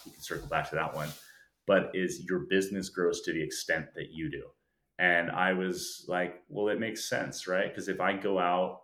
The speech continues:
right, like, it, I'm an entrepreneur, right? Like, it's an eat what you kill business, right? Like, if I don't go, if I go out hunting and I, you know, and I don't get anything, I don't eat, right? Like, I've gotta generate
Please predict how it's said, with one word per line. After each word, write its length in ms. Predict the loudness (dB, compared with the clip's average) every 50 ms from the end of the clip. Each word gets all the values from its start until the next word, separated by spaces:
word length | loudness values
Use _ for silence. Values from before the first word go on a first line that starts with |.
| -6
right, 320 | -2 -2 0 0 0 -2 -2
like, 260 | -2 -4 -4 -6 -10 -20 _ _
it, 320 | -4 -4 -4 -4 -8 -14 _ _ -2
I'm 160 | 0 2 2 4
an 100 | 4 2
entrepreneur, 640 | 2 0 -2 -6 -10 -10 -8 -6 -6 -6 -8 -6 -4
right? 240 | 0 0 0 0 0
Like, 140 | -2 -2
it's 240 | -2 -2 -4 -4 -6
an 180 | -8 -8 -8 -6 -4
eat 320 | -2 -2 -2 -4 -8 _ _
what 180 | -8 -6 -6
you 100 | -6 -8
kill 240 | -6 -4 -4 -2 -2
business, 520 | -4 -6 -8 -10 -14 -18 -20 -18 -18 -18 -8 -2
right? 240 | 0 0 2 2 0
Like, 160 | -4 -6 -6
if 80 | -10 -10 -6
I 160 | -4 -2 -2
don't 180 | -2 -2 -4
go, 80 | -6 -8 -8 -8
if 160 | -8 -2 0
I 120 | 0 0
go 140 | 2 2 2
out 180 | 2 2 0 -2
hunting 340 | -2 -4 -2 -2 -2 -2
and 160 | -2 -2 0 0
I, 240 | 0 0 0 -2 -4 -10 -20 -20 -20 _ _ _ _ _ _ _ _ _ _
you 140 | -6 -4 -2
know, 280 | 0 0 0 -2 -4 -4
and 100 | -2 0
I 140 | 2 2 4
don't 200 | 2 2 2 2
get 120 | 2 2 2
anything, 340 | 2 0 0 -2 -2 -2
I 80 | -2 -2
don't 220 | -2 -2 -2 -2
eat, 280 | -2 -2 -4 -6 -10 _ _ _ _
right? 320 | -4 -2 0 0 0 -2 -2
Like, 140 | -2 -2
I've 140 | -2 -2 0
gotta 180 | 0 0 0 -2
generate 520 | -2 -2 0 0 0 0 0 0 -2 -6